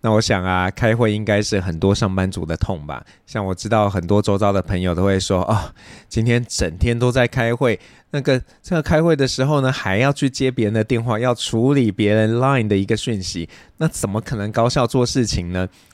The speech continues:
那我虽然在过去的这个工作经验当中呢，不是很常开会，但是啊，因为现在担任这个行政职嘛，所以呢，很多的这个前辈都跟我说，要习惯开会哦。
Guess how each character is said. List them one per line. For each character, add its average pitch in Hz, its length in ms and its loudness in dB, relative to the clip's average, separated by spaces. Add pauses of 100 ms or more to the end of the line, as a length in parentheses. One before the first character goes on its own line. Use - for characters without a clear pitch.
(500)
那 147 200 2
我 107 300 4
虽 135 220 4
然 127 200 4
在 123 200 2
过 123 200 4
去 123 280 2
的 95 280 2
这 104 160 0
个 101 160 2
工 104 160 2
作 113 140 2
经 101 160 -4
验 101 160 -2
当 95 180 0
中 95 240 0
呢， 92 220 0
不 90 140 -2
是 117 180 0
很 95 180 -6
常 85 220 -10
开 90 240 -2
会， 90 220 0 (260)
但 110 180 -2
是 107 180 2
啊， 92 360 2
因 110 140 -2
为 113 120 4
现 107 240 0
在 104 220 2
担 98 220 0
任 101 160 4
这 104 100 0
个 87 380 0
行 90 260 -4
政 117 220 0
职 82 200 -8
嘛， 80 220 -8 (260)
所 - 240 -4
以 98 200 4
呢， 90 280 0
很 90 240 -4
多 104 220 4
的 90 340 0
这 95 200 0
个 87 200 2
前 80 380 -4
辈 113 240 0
都 110 160 -2
跟 107 220 -4
我 92 120 -2
说， 98 320 0 (920)
要 127 100 4
习 120 200 -2
惯 120 200 0
开 113 240 0
会 120 240 4
哦。 107 240 4